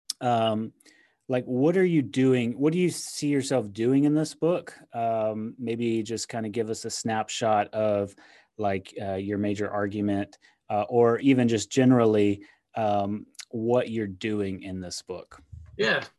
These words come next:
Speaker 2: thanks, man. And thanks for having me on. Uh, it's good to,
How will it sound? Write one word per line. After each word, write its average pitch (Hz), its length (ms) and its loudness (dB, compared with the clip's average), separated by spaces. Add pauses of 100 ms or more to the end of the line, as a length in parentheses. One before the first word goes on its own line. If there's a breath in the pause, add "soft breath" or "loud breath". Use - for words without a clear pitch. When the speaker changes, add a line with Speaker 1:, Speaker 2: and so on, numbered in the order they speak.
Speaker 2:
thanks, 175 260 -2
man. 151 200 -6
And 165 140 -6
thanks 160 180 0
for 160 100 0
having 156 220 0
me 143 80 -6
on. 135 320 -6 (160)
Uh, 127 240 -4
it's 127 160 -8
good 135 240 -4
to, 123 220 -6